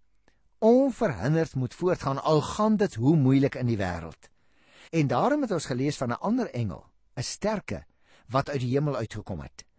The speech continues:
En Johannes het hom sien afkom, dus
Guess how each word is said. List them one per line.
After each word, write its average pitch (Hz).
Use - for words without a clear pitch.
En 160
Johannes 143
het 185
hom 185
sien 156
afkom, 131
dus 160